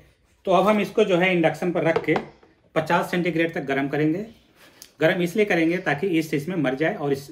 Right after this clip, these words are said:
और इसका जो रिएक्शन है स्टॉप हो जाए, ठीक है।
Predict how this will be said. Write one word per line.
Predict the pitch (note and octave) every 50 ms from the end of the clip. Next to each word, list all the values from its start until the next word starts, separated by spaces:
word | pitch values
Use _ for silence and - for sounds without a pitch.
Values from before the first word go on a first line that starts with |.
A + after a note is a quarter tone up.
| - -
और | C3 C3 C3 B2+
इसका | A#2+ A2+ - - C#3
जो | C3+ C#3
रिएक्शन | B2+ B2 B2 A2+ - - C3+ B2+
है | B2 - G#3+ - - _ _ _ _ _ _ _ _ _ _
स्टॉप | C3 - - C3+ B2+ A#2 - -
हो | A#2
जाए, | G#2+ A#2+ A#2+ B2 _ _ _ _ _ _ _ _ _ _ _ _ _ _ _ _ _ _ _ _
ठीक | - E3+ G3 F3
है। | B2 G2+